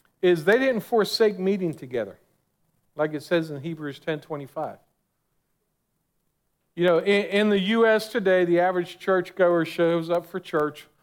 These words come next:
once a month. Now, I wanna tell you, looking across this room, you guys all beat that statistic by a lot. <laughs> But the average person only goes to church,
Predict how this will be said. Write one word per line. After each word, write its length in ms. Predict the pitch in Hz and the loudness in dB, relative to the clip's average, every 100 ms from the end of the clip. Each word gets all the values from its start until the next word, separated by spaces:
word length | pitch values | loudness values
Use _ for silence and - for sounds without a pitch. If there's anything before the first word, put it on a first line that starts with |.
| _ - | _ -6
once 300 | 143 147 147 | -4 -4 -6
a 40 | |
month. 240 | 143 113 - _ _ _ _ _ _ _ _ _ _ _ | -6 -6 -10 _ _ _ _ _ _ _ _ _ _ _
Now, 160 | 143 185 | 2 4
I 20 | |
wanna 280 | 233 233 214 | 6 4 2
tell 180 | - 226 | 4 4
you, 140 | 226 | 4
looking 320 | 202 208 214 | 4 2 2
across 420 | 202 - 196 190 208 | -2 2 2 2 0
this 220 | 190 185 | 0 2
room, 240 | 196 185 | 0 0
you 80 | 175 | -2
guys 320 | 190 170 156 | 0 0 2
all 140 | 165 160 | 0 0
beat 240 | 165 165 | -4 -2
that 180 | 165 170 | -2 -2
statistic 680 | - 135 - 160 160 147 131 | -8 -18 -8 -8 -8 -12 -4
by 160 | 135 | -2
a 60 | 117 | -2
lot. 280 | 117 120 - _ _ _ _ _ _ _ _ _ _ _ _ _ _ _ _ - | -6 -12 -14 _ _ _ _ _ _ _ _ _ _ _ _ _ _ _ _ -4
<laughs> 100 | - - - 392 - - 453 - 359 - _ _ - 220 - - - _ - - 254 - - _ _ - | 0 2 2 0 0 2 2 2 -6 -8 _ _ -10 -8 -8 -14 -20 _ -12 0 2 2 -4 _ _ -2
But 180 | 156 202 | 2 4
the 80 | 185 | 6
average 420 | 208 285 320 - | 6 4 2 2
person 480 | 240 226 220 - 214 | 4 4 4 2 2
only 320 | 202 220 226 | 4 4 4
goes 320 | 202 214 214 | 4 2 2
to 100 | 247 | -6
church, 600 | 196 190 170 165 165 - | -2 2 4 2 -4 -18